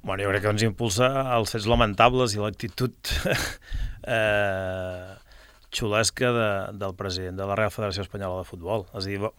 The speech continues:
veure les imatges, i ja no només el, el piquito, que diuen ells, no? Sinó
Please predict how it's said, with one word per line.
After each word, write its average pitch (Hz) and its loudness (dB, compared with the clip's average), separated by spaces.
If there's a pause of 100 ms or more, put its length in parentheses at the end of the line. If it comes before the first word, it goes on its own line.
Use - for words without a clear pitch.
veure 107 4
les 104 2
imatges, 107 0
i 139 -10 (160)
ja 147 10
no 156 4
només 127 6
el, 104 4
el 101 0 (680)
piquito, 101 -2 (120)
que 104 -2
diuen 104 -2
ells, 98 -6
no? 110 -4 (580)
Sinó 90 0